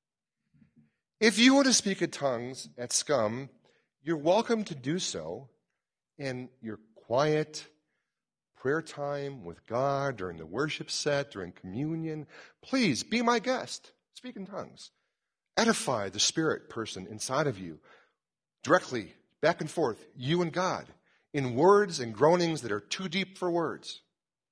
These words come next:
But if you ever, ever do what Harvey did, I will not be nearly as nice as my former senior pastor. I will not.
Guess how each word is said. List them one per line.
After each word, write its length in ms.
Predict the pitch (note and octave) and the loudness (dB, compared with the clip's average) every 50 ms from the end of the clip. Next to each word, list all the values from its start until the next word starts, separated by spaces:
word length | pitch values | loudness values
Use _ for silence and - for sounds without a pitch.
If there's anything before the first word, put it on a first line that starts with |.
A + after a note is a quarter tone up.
| _ _ _ _ _ _ _ _ _ _ _ _ _ _ _ _ _ - | _ _ _ _ _ _ _ _ _ _ _ _ _ _ _ _ _ 2
But 120 | - E3+ - | 2 2 4
if 240 | A3 G#3+ G#3+ - | 4 0 0 0
you 160 | A#3+ A#3 A3 - - - - - | -4 -2 -2 -2 -8 -8 -2 2
ever, 520 | G3+ A#3+ B3+ A#3 A3 A#3 F3+ A2+ - - - - _ _ _ _ _ _ _ _ _ _ _ _ - - | 4 4 4 4 2 0 0 0 -2 -4 -12 -20 _ _ _ _ _ _ _ _ _ _ _ _ 0 4
ever 640 | A3 A#3+ C4 C#4 A#3+ A#3 D4 A#3+ E3 - - - - - - - - - - - - _ _ _ - | 8 8 8 8 8 10 10 10 10 8 2 -10 -20 -20 -20 -20 -20 -20 -20 -20 -20 _ _ _ 0
do 120 | F3+ G#3 | 2 4
what 140 | A3+ A#3 G#3 | 4 4 4
Harvey 400 | - - G#3 A3 A#3 G3 G#3+ F#3+ | 4 2 4 4 4 4 2 -4
did, 460 | - G3+ A#3 A3 E3+ G2 - - - - - _ - - - - _ _ - | 0 2 4 4 4 2 0 -6 -16 -20 -20 _ -20 -20 -20 -20 _ _ 8
I 80 | A3 A#3+ | 10 12
will 140 | A#3 A#3+ A#3 | 12 10 10
not 200 | A#3 B3 B3 A#3+ | 8 6 6 4
be 140 | A#3+ A#3+ | 2 2
nearly 960 | A#3+ A#3+ A#3+ A#3+ A#3 A#3 B3 B3+ C4+ C4 B3+ B3 A3+ G3+ E3 B2 G#2 - - - - - | 2 4 4 4 8 10 12 12 12 12 12 12 12 12 12 12 8 -2 -8 -12 -4 2
as 160 | C#3+ C#3 - B2+ | 2 2 2 4
nice 480 | C#3 B2+ G#2+ - - - - - - _ _ - - - - _ _ _ - | 4 4 2 2 0 -2 -4 -4 -4 _ _ -20 -20 -20 -20 _ _ _ 4
as 140 | C#3 D3+ C3+ | 4 4 6
my 140 | D3 D3 C#3+ | 8 6 6
former 280 | - - C#3+ C#3 C3+ | 8 8 6 8 6
senior 300 | B2 - B2+ A#2+ A2 A2 | 4 0 0 0 -2 -2
pastor. 420 | - A2+ G2 D#2+ D#2 - - - - - _ _ _ _ _ _ _ _ _ _ _ _ _ _ _ _ _ _ _ _ _ - | -4 -4 -8 -8 -8 -10 -14 -16 -20 -20 _ _ _ _ _ _ _ _ _ _ _ _ _ _ _ _ _ _ _ _ _ 0
I 60 | G#3+ | 2
will 140 | A3+ B3 B3 | 4 6 6
not. 340 | C4 B3 F3+ - - - | 6 6 6 2 -2 -16